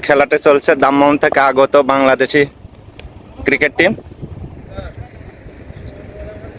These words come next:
আবার একটি রান। মাঠে প্রচুর, প্রচুর দর্শক উপস্থিত হয়েছে। প্রথম ওভার শেষে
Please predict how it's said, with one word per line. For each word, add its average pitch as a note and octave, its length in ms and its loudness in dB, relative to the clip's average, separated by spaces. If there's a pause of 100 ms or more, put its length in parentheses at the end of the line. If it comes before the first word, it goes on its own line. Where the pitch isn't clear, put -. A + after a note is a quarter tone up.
(2000)
আবার A#2+ 180 2
একটি C3+ 260 -2
রান। D#3+ 120 2 (2000)
মাঠে B2 280 0
প্রচুর, - 280 0 (260)
প্রচুর C3+ 260 2 (100)
দর্শক C#3+ 280 0 (920)
উপস্থিত C#3 400 0
হয়েছে। C3 220 2 (2250)
প্রথম D3 300 2 (100)
ওভার D3+ 220 2
শেষে D3 260 2